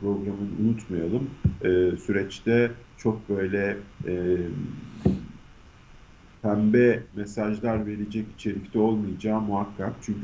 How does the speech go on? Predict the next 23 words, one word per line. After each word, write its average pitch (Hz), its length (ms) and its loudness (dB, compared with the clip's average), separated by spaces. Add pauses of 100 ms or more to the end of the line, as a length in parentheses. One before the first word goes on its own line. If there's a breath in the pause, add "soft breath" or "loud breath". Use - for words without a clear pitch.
burada 104 440 4 (320)
kritik 113 440 0
nokta, 123 600 0 (280)
e, 87 120 2 (320)
bir, 117 260 6 (400)
e, - 40 -4
re-, 92 840 2 (300)
realizasyon, 98 880 2 (100)
bir 107 220 0
konsolidasyon 95 1000 -2 (360 loud breath)
ve - 100 0
dolayısıyla 107 800 4 (300)
piyasa 120 300 2
oyuncularının 101 840 -2 (280)
ister 120 300 0
istemez 104 560 -2
çok 113 220 -2
hoşuna 104 340 -2
gitmeyecek 110 600 -2
ama 101 340 0 (260 loud breath)
ekonomide 113 640 4
bir, 120 160 6
e, - 380 -10